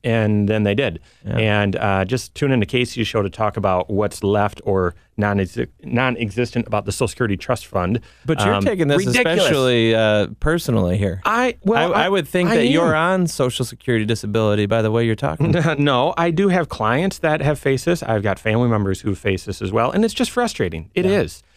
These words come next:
Speaker 1: Um, but, but Josh is right. You have to do some sort of calculation. It's on your, what's called the combined income, which is you add up all of your income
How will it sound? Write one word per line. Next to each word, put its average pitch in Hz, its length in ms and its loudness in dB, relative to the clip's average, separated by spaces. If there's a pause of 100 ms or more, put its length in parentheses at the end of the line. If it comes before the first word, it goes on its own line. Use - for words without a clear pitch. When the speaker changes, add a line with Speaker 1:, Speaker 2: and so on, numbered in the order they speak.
(140)
Speaker 1:
Um, 135 360 0
but, 147 320 -2
but 135 280 -2
Josh 175 340 0
is 139 100 0
right. 127 260 0
You 120 260 2
have 185 180 0
to 208 80 0
do 143 260 0
some 143 180 -2
sort 123 220 0
of 110 100 -4
calculation. 117 800 -2 (240)
It's - 200 -2
on 113 320 0
your, 107 300 0
what's 113 220 0
called 110 200 -4
the 107 60 -10
combined 120 680 2
income, 104 580 0 (240)
which 117 280 -2
is 107 280 0
you 120 160 0
add 117 200 0
up 107 180 -4
all 135 240 0
of 165 100 -2
your 147 160 2
income 110 640 -2